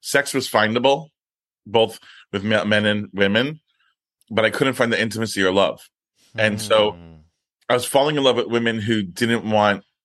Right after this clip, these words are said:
Speaker 1: like, either a virgin girl or, like, this one girl who I fell in love with had lost her virginity the year before, and then the guy cheated on her and broke her heart. So she was, like, doing, like, a,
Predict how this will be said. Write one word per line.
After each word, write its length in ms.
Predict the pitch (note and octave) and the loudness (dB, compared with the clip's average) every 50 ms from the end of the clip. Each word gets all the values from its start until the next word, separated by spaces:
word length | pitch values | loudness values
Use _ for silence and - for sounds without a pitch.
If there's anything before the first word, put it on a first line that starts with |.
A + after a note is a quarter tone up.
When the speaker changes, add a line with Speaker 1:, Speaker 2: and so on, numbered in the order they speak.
| _ _ - | _ _ -4
Speaker 1:
like, 200 | G#2+ G2+ - - | -4 -4 -4 -4
either 220 | G2+ F#2+ G2 F2+ F2+ - - | -4 -2 -2 -4 -4 -4 -4
a 80 | G2+ | -4
virgin 440 | G2 G2 G2+ G2+ G2 G2+ G#2+ G#2 G2+ | 0 0 0 0 0 -2 -4 -6 -4
girl 400 | F#2 F#2+ G2 G2 G2 G2 G2+ - _ _ _ _ _ _ _ _ _ _ _ _ _ _ _ _ _ _ _ _ _ _ _ _ _ | -4 -2 0 0 0 0 -2 -8 _ _ _ _ _ _ _ _ _ _ _ _ _ _ _ _ _ _ _ _ _ _ _ _ _
or, 380 | G2+ G#2 G#2 G2+ G2 G2 G2 - - - - _ _ _ _ _ - | -2 0 2 2 2 2 0 -2 -10 -20 -20 _ _ _ _ _ 0
like, 260 | A2 G#2+ G#2 G2+ - | 0 2 2 0 -4
this 220 | G2 G2+ A2 G2+ A2 | -4 -4 -4 -2 0
one 180 | A#2 A#2 A#2 | 0 0 2
girl 160 | G2 A2+ A2 | 2 2 2
who 60 | G#2 A2 | 2 2
I 60 | G#2+ | 0
fell 200 | G#2 - G#2 G#2 | 2 2 0 0
in 100 | G2+ G2+ | 2 2
love 160 | G2+ G2 F2 | 2 2 2
with 260 | G2 G2 G2 - - _ _ _ _ _ _ _ _ | 2 2 2 0 -4 _ _ _ _ _ _ _ _
had 180 | - G#2 G2 | -4 -2 0
lost 220 | G2 G#2+ A2 A2 - | 2 0 0 0 -2
her 60 | A2+ | -6
virginity 340 | G2+ F#2+ G2+ G#2 G2+ G2+ F#2+ | -4 -2 -2 -2 0 0 -2
the 80 | F#2 | 0
year 100 | F#2+ F#2+ | 0 0
before, 260 | F#2+ F#2+ F#2 - G#2 G2+ | -2 -2 -2 0 0 0
and 100 | F#2+ F#2 | 0 -2
then 80 | F2+ | -4
the 60 | F#2 E2+ | -2 0
guy 120 | F2+ F#2 | 0 0
cheated 300 | F#2 - - F#2+ F#2+ G2+ G2 | 0 -2 -4 -2 0 0 2
on 80 | G2 | 2
her 80 | G2 F#2+ | 0 0
and 80 | F#2 E2 | 0 0
broke 180 | F#2 F#2 F#2 | -2 -2 0
her 80 | - F2 | -2 -2
heart. 260 | - G#2 G2 G2 F#2+ | 0 0 0 0 -2
So 80 | - F2+ | -6 -8
she 160 | - - F#2 | -6 -6 -6
was, 120 | F2+ E2+ | -4 -4
like, 140 | F2+ F2+ F2+ _ _ _ - | -4 -6 -6 _ _ _ -14
doing, 200 | G2 G#2 G#2+ G2+ | -8 -6 -4 0
like, 200 | G2+ F#2+ F2+ E2 | 0 0 0 0
a, 180 | F2 F2 E2+ | -2 -2 -2